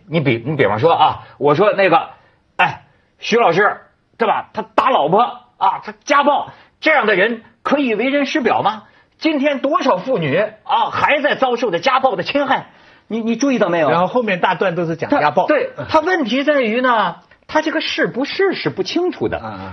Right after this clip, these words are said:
Speaker 1: 这实际上徐老师没打老婆，相反对老婆特别好。
Speaker 2: 嗯。
Speaker 1: 那么，可是你发现没有，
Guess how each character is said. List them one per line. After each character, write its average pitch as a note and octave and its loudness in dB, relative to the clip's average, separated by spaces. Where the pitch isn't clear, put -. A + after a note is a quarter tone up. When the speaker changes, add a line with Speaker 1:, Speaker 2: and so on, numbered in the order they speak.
Speaker 1:
这 C#4+ 4
实 C4+ 0
际 F#4 2
上 A#3+ 2
徐 B3+ -2
老 A3+ 2
师 A3 -2
没 G3 2
打 D3 4
老 A#2+ 0
婆， C#3 0
相 C4 0
反 D#3 0
对 C4 0
老 A3 0
婆 F#3 -2
特 E4 0
别 F#4 2
好。 - 0
Speaker 2:
嗯。 A#3+ -12
Speaker 1:
那 E4 2
么， E4+ 2
可 A#3+ 2
是 D4 0
你 E3+ -2
发 F#3+ 0
现 F#3+ -2
没 C#3+ 0
有， G2 -2